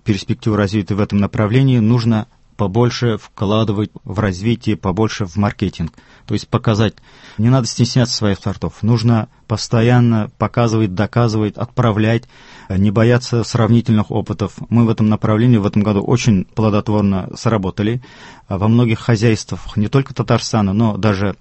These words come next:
ближайших регионов мы выдавали все наши сорта. И вот в течение лета до сегодняшнего дня наши селекционеры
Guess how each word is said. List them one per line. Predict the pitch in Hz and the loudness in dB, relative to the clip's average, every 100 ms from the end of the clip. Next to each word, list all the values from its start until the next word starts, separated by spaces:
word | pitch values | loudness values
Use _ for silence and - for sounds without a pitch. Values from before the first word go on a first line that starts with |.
| _ _ | _ _
ближайших | 120 98 117 104 107 110 110 104 - 110 | -4 0 0 0 -2 0 0 -4 -6 -4
регионов | 101 113 135 113 | 0 2 2 2
мы | 107 104 - - - - | 0 0 -4 -16 -18 -6
выдавали | 104 110 113 113 | 0 2 2 2
все | 104 - | 0 0
наши | 107 101 - | 0 0 -2
сорта. | 107 - 123 139 _ _ _ _ - | -2 0 -2 -2 _ _ _ _ -6
И | 123 131 120 107 | 2 2 2 -4
вот | 107 107 - | -8 -8 -10
в | 120 - | -12 -6
течение | 104 - 110 104 | -2 2 4 4
лета | 98 123 123 107 104 | 2 0 0 -2 -2
до | 95 | -2
сегодняшнего | - 107 101 95 98 90 | 0 0 0 -2 -2 0
дня | 113 120 | 4 4
наши | 101 - | 2 -2
селекционеры | 110 95 - 104 107 98 | -4 -4 0 2 2 0